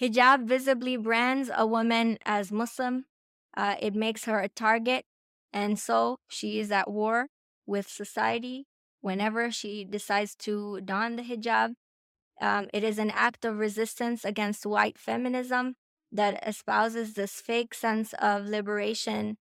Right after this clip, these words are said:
and empowerment. And it is a form of resistance against, uh, vices that are rampant in our society today, from hypersexualization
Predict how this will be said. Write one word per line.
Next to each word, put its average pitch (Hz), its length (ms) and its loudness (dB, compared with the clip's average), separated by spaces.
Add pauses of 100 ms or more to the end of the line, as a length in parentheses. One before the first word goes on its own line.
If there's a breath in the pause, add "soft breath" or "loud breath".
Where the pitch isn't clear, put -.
(120)
and 196 440 -2
empowerment. 240 960 0 (500)
And 277 320 2
it 294 160 2
is 302 160 0
a 294 100 6
form 285 300 4
of 262 180 2
resistance 254 680 -2
against, 214 560 -4
uh, 202 220 0 (200)
vices 220 680 -2
that 208 180 2
are 202 180 0
rampant 262 460 0
in 220 120 2
our 196 120 0
society 202 560 -2
today, 208 500 -2
from 208 420 -4
hypersexualization 220 1500 -2